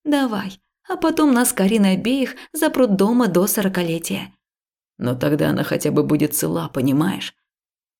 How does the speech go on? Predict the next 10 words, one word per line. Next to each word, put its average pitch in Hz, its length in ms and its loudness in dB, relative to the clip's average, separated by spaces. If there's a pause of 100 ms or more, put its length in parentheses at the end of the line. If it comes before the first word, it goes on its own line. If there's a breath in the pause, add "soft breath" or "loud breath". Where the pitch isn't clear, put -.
(120)
Лёша 262 300 -2
подходит 196 480 -4
ко 190 160 -6
мне 196 280 0
и - 20 0
смотрит 190 500 -2
в 170 80 -6
глаза 190 360 -2
так 190 260 -10
серьёзно, 190 580 -8